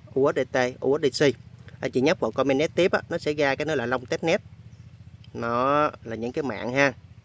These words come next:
Hiện tại có ba, có ba cái mạng chính. Sau này họ sẽ còn tích hợp nhiều cái mạng vào đây nữa anh chị. Rất là tiện lợi. Rồi, chúng ta nhấp vào cái mục hub này.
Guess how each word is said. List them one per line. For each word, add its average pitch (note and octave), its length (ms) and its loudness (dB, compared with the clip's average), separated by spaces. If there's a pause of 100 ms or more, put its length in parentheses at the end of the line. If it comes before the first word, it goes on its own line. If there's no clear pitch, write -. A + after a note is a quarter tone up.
(320)
Hiện A2+ 200 -6
tại A2+ 180 -6
có C#3 120 -2
ba, C3 320 2 (180)
có D3 100 -6
ba B2+ 140 0
cái C#3 100 -8
mạng A#2 120 -8
chính. F#3+ 240 -2 (460)
Sau D3 160 2
này A#2+ 180 2
họ A#2+ 140 -2
sẽ D3+ 140 0
còn - 140 -6
tích - 160 -6
hợp A#2 160 -6
nhiều A#2 140 0
cái - 100 -4
mạng B2+ 240 -6
vào B2 80 -2
đây B2+ 120 0
nữa A#2+ 140 -2
anh D3+ 80 -4
chị. - 160 -4 (3000)
Rất D#3 160 -6
là B2 60 0
tiện A#2 220 -4
lợi. A#2 260 -2 (480)
Rồi, C3+ 480 4
chúng E3+ 140 -6
ta C#3+ 320 2 (1700)
nhấp F#3 180 0
vào A#2 200 0
cái D#3+ 120 -6
mục D3 160 -4
hub - 200 -6
này. C#3 220 0